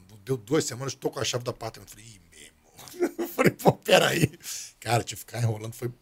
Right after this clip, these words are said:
porra, foi brabo, meu irmão. Fiz aquela promessa no momento de felicidade, ó. <laughs> Eu vou sair.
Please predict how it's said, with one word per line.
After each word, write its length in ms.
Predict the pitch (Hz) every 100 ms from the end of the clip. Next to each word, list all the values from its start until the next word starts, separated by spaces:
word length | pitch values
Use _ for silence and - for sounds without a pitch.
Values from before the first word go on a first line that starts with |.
| _
porra, 180 | 123 107
foi 140 | -
brabo, 240 | 123 98 87
meu 60 | -
irmão. 120 | - - -
Fiz 160 | - 120
aquela 240 | 123 135 139
promessa 440 | 147 127 139 139
no 60 | 139
momento 180 | 139 139
de 40 |
felicidade, 580 | 147 135 123 131 143 139
ó. 120 | 120 - - - - - - -
<laughs> 1120 | - - - 185 180 208 139 180 - 214 -
Eu 120 | 214
vou 200 | - 220
sair. 640 | - - 156 - 156 170